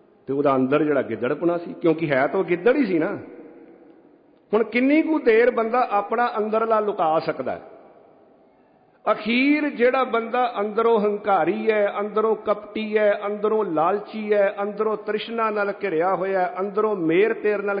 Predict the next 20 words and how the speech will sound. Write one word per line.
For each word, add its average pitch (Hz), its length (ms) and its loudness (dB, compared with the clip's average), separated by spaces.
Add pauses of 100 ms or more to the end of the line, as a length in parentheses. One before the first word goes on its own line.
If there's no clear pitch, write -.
(100)
ਘਿਰਿਆ, 190 280 -2
ਉਹਦਾ 240 360 -2
ਕਰਮ 262 460 0
ਹੀ 302 80 2
ਉਹਨੂੰ 277 240 0
ਕਿਸੇ 233 260 -2
ਦਿਨ 226 160 -4
ਪ੍ਰਗਟ 165 320 -4
ਕਰ 135 160 -4
ਦਿੰਦਾ। 107 300 -8 (1040)
ਆ 131 60 0
ਬੈਠੇ 156 300 0
ਹੀ 262 100 0
ਆਪਾਂ 262 220 0
ਦੇਖਿਆ 185 340 0
ਹੀ 240 120 -6
ਹੈ 254 40 -2
ਕੀ 240 240 -6
ਹਾਲ 190 240 2
ਹੈ। - 80 -6